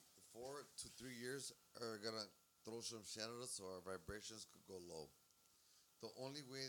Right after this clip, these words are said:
they can manipulate human ad-, humanity if we're vibrating at a low frequency,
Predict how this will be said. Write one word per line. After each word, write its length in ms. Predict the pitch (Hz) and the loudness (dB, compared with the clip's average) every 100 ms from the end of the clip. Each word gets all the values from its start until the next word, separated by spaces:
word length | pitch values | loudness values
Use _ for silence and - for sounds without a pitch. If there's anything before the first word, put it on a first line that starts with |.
| 110 | 0
they 160 | 117 | -2
can 160 | - 110 | 0 -2
manipulate 600 | 107 110 113 120 123 120 - | 0 2 4 6 4 2 -4
human 320 | 107 104 104 | -6 -4 -2
ad-, 240 | 101 110 107 - 95 | 0 -2 -4 -12 -12
humanity 560 | 95 101 110 120 135 135 - - - - | -6 0 0 0 -6 -8 -12 -16 -18 -14
if 240 | - 101 - 107 | -4 -4 0 0
we're 80 | |
vibrating 560 | 101 107 107 104 107 110 - - | 4 4 4 2 -2 -4 -6 -4
at 60 | |
a 80 | 101 | 0
low 220 | 98 98 95 | 4 4 4
frequency, 560 | 90 80 85 78 76 | -2 -4 -4 -2 -2